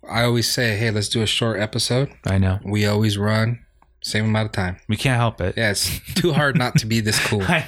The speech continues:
Speaker 2: know. There's just so many cool things that we gotta say.
Speaker 1: <laughs>
Speaker 2: Uh, but hopefully you guys did enjoy the show.
Speaker 1: Yes. Hopefully, uh, check us out on our social medias.
Speaker 2: Mm-hmm.
Speaker 1: Search The Gamer Boys. You'll find us there. Go to our website. That's the gamer boys dot com.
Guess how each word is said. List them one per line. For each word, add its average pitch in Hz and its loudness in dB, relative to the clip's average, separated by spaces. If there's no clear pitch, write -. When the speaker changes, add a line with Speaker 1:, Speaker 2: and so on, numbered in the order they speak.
Speaker 2:
know. 165 0
There's 185 0
just 196 -4
so 190 2
many 196 0
cool 185 0
things 180 0
that 160 0
we 156 0
gotta 156 2
say. 143 2
Speaker 1:
<laughs> - -6
Speaker 2:
Uh, 156 2
but 151 2
hopefully 156 -2
you 143 2
guys 135 2
did 123 -2
enjoy 113 4
the 104 2
show. 101 2
Speaker 1:
Yes. 110 0
Hopefully, 131 0
uh, 120 2
check 143 0
us 135 0
out 131 2
on 120 0
our 110 2
social 139 0
medias. 135 2
Speaker 2:
Mm-hmm. 95 2
Speaker 1:
Search 131 2
The 120 2
Gamer 139 0
Boys. 123 0
You'll 117 2
find 117 0
us 117 0
there. 117 0
Go 123 0
to 120 2
our 117 2
website. 117 0
That's 110 0
the 107 -4
gamer 120 2
boys 110 0
dot 107 0
com. 113 0